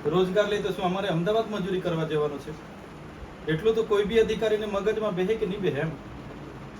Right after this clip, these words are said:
વિસ્તાર અમારો, જમીન અમે આપી દીધી યાર, વિકાસ માટે અમે કાં કોઈ દિવસે વિરોધ કર્યો છે? પણ અમને એક બાજુ પછી ભીલવાડામાં જ કાઢી મૂકો તો અમારે કાં જવાનું?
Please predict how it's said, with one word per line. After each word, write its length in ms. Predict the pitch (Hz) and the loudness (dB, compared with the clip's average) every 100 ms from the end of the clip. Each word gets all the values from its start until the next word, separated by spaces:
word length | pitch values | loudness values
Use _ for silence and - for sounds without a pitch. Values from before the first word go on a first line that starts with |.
| - - - - - - - - - - - - - - - - - - - - - - | -12 -12 -14 -14 -14 -14 -14 -14 -14 -14 -14 -14 -14 -14 -14 -14 -14 -14 -14 -14 -14 -10
વિસ્તાર 320 | 143 - 226 | -6 4 4
અમારો, 320 | 220 202 185 | 6 4 4
જમીન 340 | 170 156 196 226 | 4 2 2 2
અમે 160 | 208 | 2
આપી 220 | 185 170 180 | 2 2 2
દીધી 300 | 170 165 160 | 2 2 0
યાર, 120 | 151 - - - - | -2 -4 -14 -14 -6
વિકાસ 320 | 156 214 208 | 2 2 2
માટે 220 | 190 175 | 0 0
અમે 200 | 175 208 | 0 0
કાં 160 | 233 233 | 0 0
કોઈ 160 | 196 | 0
દિવસે 300 | 170 170 160 | 0 0 -2
વિરોધ 240 | 147 147 151 | -2 0 0
કર્યો 300 | 143 135 123 | 0 -4 -6
છે? 100 | - - - - - - 202 151 - | -8 -14 -14 -14 -10 -4 -4 -4 -2
પણ 120 | 185 | -2
અમને 220 | 208 220 | 0 0
એક 160 | 220 190 | -2 4
બાજુ 220 | 214 226 | 4 4
પછી 240 | 220 175 214 | 0 0 -2
ભીલવાડામાં 640 | 156 175 208 220 226 - | 0 2 4 4 4 2
જ 80 | - | 0
કાઢી 200 | 208 214 | 2 2
મૂકો 240 | 208 220 | 0 -2
તો 100 | 208 | 0
અમારે 260 | 180 202 233 | 0 0 0
કાં 200 | 226 226 | 2 2
જવાનું? 340 | 165 139 120 | 2 0 -2